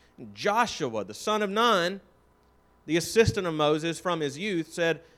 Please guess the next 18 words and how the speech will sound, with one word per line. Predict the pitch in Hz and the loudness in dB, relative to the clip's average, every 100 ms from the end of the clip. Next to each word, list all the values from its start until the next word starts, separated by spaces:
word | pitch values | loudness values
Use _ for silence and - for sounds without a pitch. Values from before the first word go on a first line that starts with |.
| _ _ _ | _ _ _
"My | 160 | 0
lord | 196 226 220 | 4 4 4
Moses, | 208 240 247 214 202 | 2 2 2 0 -2
stop | - - 262 294 - | -6 0 0 0 -4
them." | 165 95 - _ _ _ _ _ _ _ _ _ _ _ _ _ _ _ _ _ | -8 -8 -10 _ _ _ _ _ _ _ _ _ _ _ _ _ _ _ _ _
Moses | 90 110 220 240 143 | -10 0 2 2 -2
said | 151 135 | -2 -2
to | 127 | -2
him, | 139 139 143 - | -6 -6 -8 -10
"Are | 135 135 | -8 -6
you | 160 | -6
jealous | 131 170 196 190 | -2 0 0 -2
for | - 175 | -6 -6
my | 180 208 240 | -2 -2 -2
sake? | - 120 98 - 120 | -4 -4 -6 -8 -8
Would | 160 277 214 | -2 -2 0
that | 269 - - | -4 -4 0
all | 240 294 311 294 185 | 2 2 2 0 -2